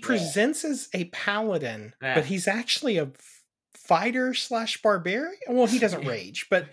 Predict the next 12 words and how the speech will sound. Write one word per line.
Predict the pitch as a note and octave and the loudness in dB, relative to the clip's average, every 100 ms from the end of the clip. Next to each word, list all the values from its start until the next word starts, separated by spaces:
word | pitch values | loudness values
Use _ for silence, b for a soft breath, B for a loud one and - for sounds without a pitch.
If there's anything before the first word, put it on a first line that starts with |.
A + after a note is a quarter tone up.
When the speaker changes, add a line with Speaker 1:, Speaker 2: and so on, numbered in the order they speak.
| B C#3+ | B -4
Speaker 2:
No. | C#3 C3 | 0 2
Speaker 1:
yeah, | C#4+ | 0
he's, | G#3 - C4 - | 2 4 4 4
he's | - A#3+ G#3+ | -4 -2 0
not | G#3+ B3+ | 0 0
a | E3+ | -2
paladin. | C3 D3 D3+ - - - F#3 b b | -4 -10 -10 -14 -16 -18 -20 b b
Speaker 2:
But | D3 | 0
he | |
Speaker 1:
<laughs> | E3+ - - - - | 2 4 2 -4 -6
Speaker 2:
steals, | - D3 B2 A#3+ F#3+ | -4 -4 2 4 4
yeah. | - D3 G#2 | 4 2 2